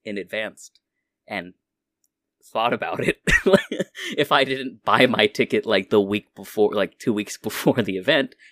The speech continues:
I could have avoided this entire hell. So I ended up having to wait in line. I don't even know how long it took. Like, I was so tired and, like,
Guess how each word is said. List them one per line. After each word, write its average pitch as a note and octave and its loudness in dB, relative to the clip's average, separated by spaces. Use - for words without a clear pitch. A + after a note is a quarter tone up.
I G#3+ -2
could D#3+ 2
have A#2+ 2
avoided F#2+ -2
this F2+ -8
entire F2 -8
hell. F#2 -8
So A#2 -10
I A#2 -6
ended D#3+ -10
up D#3 -8
having A#2 -8
to A#2 -8
wait A2 -8
in E3+ -18
line. G2 -12
I F#3+ -8
don't A3 -10
even G3 -6
know C3+ -2
how D3+ -2
long F2 -10
it - -20
took. F#2 -6
Like, C#3 0
I C3+ 6
was D#3 -4
so C3 0
tired A2 -2
and, G#2 -6
like, - -16